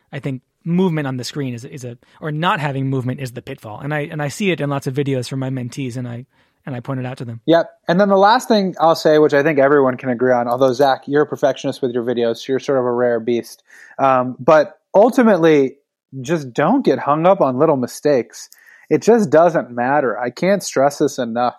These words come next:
Speaker 2: Like, your kids are not watching a video that you build so that it can look like a Khan Academy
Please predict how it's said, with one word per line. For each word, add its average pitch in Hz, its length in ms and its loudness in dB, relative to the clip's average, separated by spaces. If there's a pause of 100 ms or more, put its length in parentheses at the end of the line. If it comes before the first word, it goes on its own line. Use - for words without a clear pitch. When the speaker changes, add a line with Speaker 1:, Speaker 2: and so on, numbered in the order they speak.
(120)
Speaker 2:
Like, 123 260 -4
your 135 120 -8
kids 190 340 0
are 208 120 4
not 147 320 0
watching 131 420 -2
a 123 80 -2
video 127 480 0
that 113 140 -4
you 123 200 -4
build 120 440 -2 (320)
so - 140 -8
that 127 160 0
it 131 100 -2
can 127 120 -4
look 127 280 -4
like 123 140 -2
a 117 100 -6
Khan 123 280 -8
Academy 120 720 -4